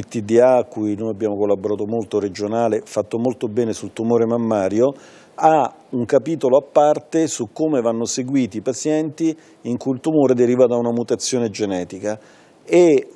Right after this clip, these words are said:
la popolazione ancora sana in cui c'è una mutazione genetica. Su questo abbiamo fatto proprio questa mattina una riunione in regione. Cosa vuol dire? Questo è uno degli esempi migliori. Noi tutti facciamo o dovremmo fare gli screening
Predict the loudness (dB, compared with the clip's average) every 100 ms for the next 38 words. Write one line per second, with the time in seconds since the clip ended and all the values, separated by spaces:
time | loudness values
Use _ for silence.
0 | _ 2 2 4 2 6 6 4 2 0
1 | 2 2 0 -2 -4 0 2 2 0 0
2 | 0 -2 -4 -4 -8 -4 -2 0 0 -2
3 | -2 0 0 -2 -4 -4 -4 -4 -6 -2
4 | 0 0 0 -4 -4 -4 0 2 0 0
5 | 0 0 -4 -4 -2 -2 -2 -4 -2 -2
6 | 0 -2 -4 -20 -20 -10 -2 2 2 2
7 | 0 2 0 0 -4 -2 -2 -2 -8 -14
8 | -20 _ _ 0 4 4 4 4 4 4
9 | 4 4 4 2 2 2 0 -2 -2 -4
10 | -4 -2 0 0 0 -4 -12 _ _ _
11 | _ -4 0 0 0 -4 -2 -2 0 2
12 | 2 2 0 0 0 0 0 2 4 4
13 | 4 0 0 2 2 2 0 4 4 4